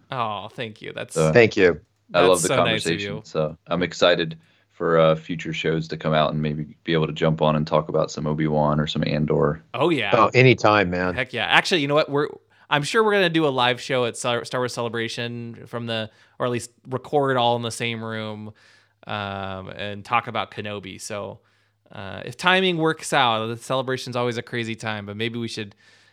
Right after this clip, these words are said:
Speaker 1: get a whole bunch of us in there and, and talk through our, our thoughts on the series premiere. So.
Speaker 3: Mm-hmm.
Speaker 2: Oh, yeah. I'm excited. Yeah, I'm excited to see you guys at Celebration. It's, it feels like it's been forever since I've seen another Star Wars fan
Speaker 1: <laughs>
Speaker 3: Yeah.
Speaker 1: Yeah.
Speaker 2: because of this whole,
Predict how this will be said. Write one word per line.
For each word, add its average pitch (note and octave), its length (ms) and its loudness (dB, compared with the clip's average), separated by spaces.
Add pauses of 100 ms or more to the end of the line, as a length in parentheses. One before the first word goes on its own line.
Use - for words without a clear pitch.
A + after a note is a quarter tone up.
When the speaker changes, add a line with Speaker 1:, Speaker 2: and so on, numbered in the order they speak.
(140)
Speaker 1:
get C#3+ 120 0
a - 20 0
whole C3+ 140 6
bunch B2 240 0
of G#2+ 80 -4
us G#2 180 -4
in G#2 140 -6
there G2 260 -8
and, G2+ 300 -14
and G#2+ 160 -14
talk - 340 -4
through G#2 220 -8
our, G2 340 -6
our G#2 140 -8
thoughts G2+ 320 -6
on G2+ 100 -12
the G#2 300 -14
series G2 480 -12
premiere. G2 560 -20
So. - 160 -4
Speaker 3:
Mm-hmm. G#2 360 0
Speaker 2:
Oh, F2 60 -8
yeah. D2+ 260 -2
I'm G#2 140 2
excited. F2+ 600 4
Yeah, G2+ 220 6
I'm A2 100 4
excited G2+ 380 2
to F2+ 60 -10
see F2+ 160 -12
you E2+ 120 -6
guys D#2+ 260 0
at D#2 80 -12
Celebration. D2 500 -4
It's, D2 220 -12
it - 120 -8
feels F#2+ 260 0
like F2 200 2 (160)
it's - 240 -8
been E2 180 0
forever D#2+ 580 2
since D#2+ 220 -6
I've D#2 140 2
seen E2 160 -2
another D#2 300 2
Star D2+ 240 2
Wars D#2+ 180 0
fan E2+ 400 0 (200)
Speaker 1:
<laughs> - 140 -20 (120)
Speaker 3:
Yeah. G2+ 440 10
Speaker 1:
Yeah. G#3 100 4
Speaker 2:
because E2+ 200 -6
of D#2+ 160 -6
this D#2+ 240 -8
whole, D#2+ 400 0